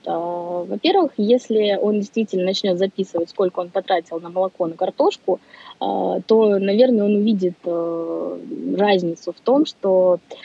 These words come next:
Ну вот смотрите, вы когда составляете, а, бюджет, да, вы же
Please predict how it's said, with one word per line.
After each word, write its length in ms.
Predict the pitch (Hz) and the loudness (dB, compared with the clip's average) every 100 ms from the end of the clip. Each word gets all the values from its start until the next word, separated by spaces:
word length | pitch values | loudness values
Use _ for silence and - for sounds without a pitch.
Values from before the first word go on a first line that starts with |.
| - | -2
Ну 60 | 233 | 2
вот 120 | 254 | 2
смотрите, 380 | - 269 254 185 | 4 2 2 0
вы 80 | 196 | -2
когда 240 | 220 214 | 0 0
составляете, 600 | 220 214 - 269 427 - 220 | 0 -4 0 4 4 4 2
а, 840 | 208 208 202 196 190 190 185 185 | 2 0 -2 0 0 0 -2 -4
бюджет, 500 | 196 214 202 214 165 165 | 0 2 4 4 4 0
да, 200 | 220 294 | 0 2
вы 180 | 226 247 | 2 2
же 320 | 247 220 202 | 2 2 0